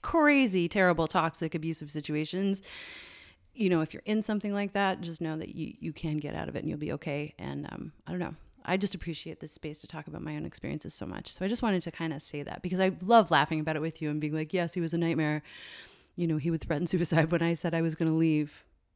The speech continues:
You know, I can be funny about that and I can also be very real about it. It was, like, a scary awful place to be for quite some time. And it took me a long time to get out of it. And that's another thing that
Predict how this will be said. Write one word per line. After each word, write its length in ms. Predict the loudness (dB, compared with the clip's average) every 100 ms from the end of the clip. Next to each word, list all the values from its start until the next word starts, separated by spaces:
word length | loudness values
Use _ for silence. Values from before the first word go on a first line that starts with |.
| _ -12 -6
You 80 |
know, 80 | -4
I 60 | -4
can 100 | -2
be 80 | -2
funny 240 | 0 2
about 240 | 2 2 2
that 120 | 0
and 80 | 2
I 80 | 0
can 80 | 0
also 220 | 0 -2
be 160 | -2
very 240 | 0 0 -2
real 160 | -4
about 220 | -4 -4 -4
it. 80 | -2
It 80 |
was, 160 | -2 -2
like, 120 | -4
a 80 | -6
scary 680 | -6 -2 2 2 2 2 -2 -12 -20 -18 -18 -20 -4 4
awful 240 | 4 4
place 300 | -2 -4 -4
to 80 | -4
be 140 | -2 -2
for 160 | -6
quite 420 | -10 -8 -6 -6
some 140 | -8 -10
time. 380 | -8 -8 -8 -10 -2
And 80 | 0
it 40 |
took 140 | 4 6
me 100 | 8
a 80 |
long 360 | 8 8 6 6
time 200 | 4 4
to 80 | 2
get 120 | 2
out 180 | 2 2
of 80 | 0
it. 140 | -2 -2
And 120 | 0
that's 140 | 0
another 280 | -2 -6 -6
thing 240 | -6 -6 -4
that 180 | -8